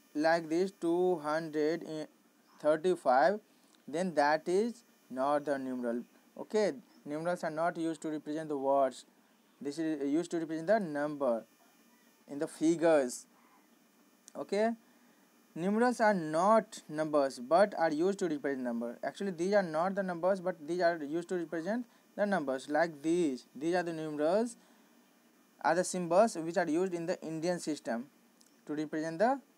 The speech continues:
numbers. Indian system and international system also as well as. Okay, now we'll talk about the digits. A symbol which is used to represent a numeral is called digit.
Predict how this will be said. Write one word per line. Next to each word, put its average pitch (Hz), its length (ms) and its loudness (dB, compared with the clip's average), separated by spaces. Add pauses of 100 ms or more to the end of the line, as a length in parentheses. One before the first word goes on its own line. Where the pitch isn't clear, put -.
(200)
numbers. 147 640 0 (420)
Indian 214 300 0
system 220 340 -2
and 202 180 0
international 208 580 -2
system 196 360 -4
also 180 500 2
as 143 180 -2
well 147 180 -2
as. 202 200 -2 (1080)
Okay, 151 400 -2 (880)
now 185 180 2
we'll 214 180 4
talk 208 180 6
about 190 300 6
the 254 240 2 (640)
digits. 185 600 4 (380)
A 196 80 2
symbol 240 380 2
which 208 300 -2
is 226 120 -2
used 208 240 -2
to 226 80 -2
represent 190 680 -2 (500)
a 175 220 6 (540)
numeral 190 600 2
is 180 160 0
called 180 260 2
digit. 139 300 0